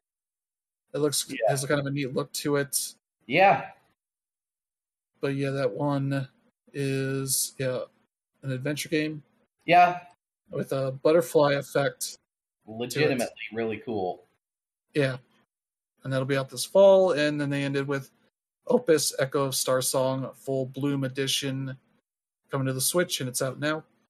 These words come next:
Speaker 2: Mm-hmm.
Speaker 1: And that's sort of also like an adventure game, uh, puzzle adventure game. So there you go.
Speaker 2: Mm-hmm.
Speaker 1: That's that. It was, it was a decent showcase, but it wasn't, like, one to surprise people with anything.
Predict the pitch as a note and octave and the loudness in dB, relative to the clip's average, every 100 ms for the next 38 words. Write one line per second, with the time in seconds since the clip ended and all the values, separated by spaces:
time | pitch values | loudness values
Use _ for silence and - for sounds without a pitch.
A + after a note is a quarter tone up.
0 | _ _ _ _ A#2 A2 C#3+ D#3 - _ | _ _ _ _ -8 -6 -6 -8 -16 _
1 | _ _ _ _ C3 C3 - C3+ C3 B2+ | _ _ _ _ -8 -6 -4 -4 -4 -6
2 | - C3+ - B2 B2+ B2+ B2 B2 C3+ B2+ | -8 -8 -6 -6 -6 -10 -10 -12 -12 -10
3 | B2 - C3 C3+ _ - C3 B2+ B2+ C3+ | -10 -10 -10 -12 _ -6 -4 -2 -2 -2
4 | C3 C3 C3 C#3 C3+ C3+ C3+ C3+ B2+ C3 | -2 -4 -6 -6 -6 -4 -4 -2 0 -2
5 | C3 _ _ _ _ - C3 C3+ D#3 E3 | -8 _ _ _ _ -6 -4 2 4 2
6 | C#3 _ _ _ _ A#2 A2 E3+ - _ | 0 _ _ _ _ -8 -6 -6 -10 _
7 | _ _ _ - C3+ C#3+ C3+ D#3 D#3+ - | _ _ _ -6 0 0 0 -2 -2 -4
8 | - - _ _ _ _ _ _ G3+ B3+ | -6 -12 _ _ _ _ _ _ -4 -2
9 | C#4 C4 A3+ A#3 C4 B3 F#3+ F3 E3+ E3+ | 0 0 0 4 4 4 2 2 2 4
10 | F3+ G3 - E3 D3 C#3+ D3 D#3 C#3+ - | 2 0 2 2 2 -2 0 0 -2 -4
11 | C#3+ C#3 C#3 C3+ - C3+ - - C3+ C3 | -2 -2 -2 -4 -6 -8 -8 -4 -2 -4
12 | - C3 C3 C3 C3 C3 C3 - B2+ B2+ | -8 -12 -8 -8 -6 -8 -8 -10 -10 -10